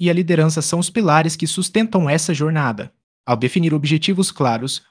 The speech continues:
usar dinâmicas envolventes e promover um ambiente acolhedor, você não apenas enriquecerá o aprendizado, mas também fortalecerá os laços entre os participantes.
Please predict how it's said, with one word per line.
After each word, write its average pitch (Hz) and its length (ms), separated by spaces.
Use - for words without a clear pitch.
usar 180 280
dinâmicas 175 560
envolventes 165 600
e 165 60
promover 170 460
um 170 100
ambiente 139 420
acolhedor, 165 560
você 170 220
não 196 120
apenas 170 400
enriquecerá 170 560
o 190 100
aprendizado, 160 840
mas 185 180
também 175 280
fortalecerá 185 680
os 143 160
laços 147 420
entre 160 180
os 196 100
participantes. 190 1080